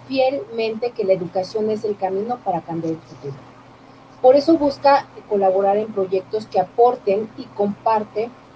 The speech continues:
el aprendizaje, como en el Centro de Evaluación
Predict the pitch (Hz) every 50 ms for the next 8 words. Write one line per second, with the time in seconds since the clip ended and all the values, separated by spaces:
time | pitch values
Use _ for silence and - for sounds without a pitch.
0 | - - - - - 262 247 359 - 330 226 226 214 - - 196 196 - 466 -
1 | - 226 214 208 220 226 190 233 220 190 180 180 - - 208 208 202 - 214 208
2 | 202 196 185 175 170 170 170 175 175 - - 254 269 311 330